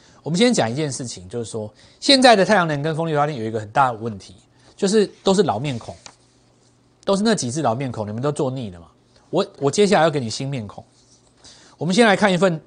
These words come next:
资料，这个离岸风电海域的作业指-，安全指引，这边帮我们带一下，这是我们劳动部职业安全署编印出来的，有没有？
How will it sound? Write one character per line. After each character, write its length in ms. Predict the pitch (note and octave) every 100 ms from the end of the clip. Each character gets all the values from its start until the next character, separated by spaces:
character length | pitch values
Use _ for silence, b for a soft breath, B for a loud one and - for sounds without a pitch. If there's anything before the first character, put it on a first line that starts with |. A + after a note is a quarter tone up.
| _
资 120 | -
料， 240 | D#3 D3 A2 - b b b b _
这 120 | -
个 80 | A#3+
离 120 | F#3+
岸 140 | A3 G#3+
风 180 | G3+ G3
电 160 | G3+
海 140 | C#3 B2
域 100 | E3
的 140 | C#3+
作 160 | E3+ D#3
业 100 | C#3+
指-， 240 | B2 A#2 C3
安 100 | D#3
全 220 | C3 A#2+
指 160 | A2
引， 140 | A2 F#2+
这 100 | E3
边 100 | E3
帮 120 | E3+
我 40 |
们 80 | B2
带 140 | C3 A#2
一 60 |
下， 260 | G#2+ G#2 F#2 b b b
这 100 | G#3
是 120 | F3+
我 40 | F3+
们 80 |
劳 120 | C#3+ D3+
动 160 | F#3
部 120 | E3+
职 140 | D#3 D3
业 80 | D#3
安 100 | D3
全 160 | C3
署 240 | B2 G#2 -
编 160 | - C3+
印 140 | C#3
出 160 | A#2 B2+
来 100 | G2
的， 120 | F2+ - _ _ _ - - - _ _ -
有 100 | A#2
没 60 |
有？ 180 | C3+ A#2+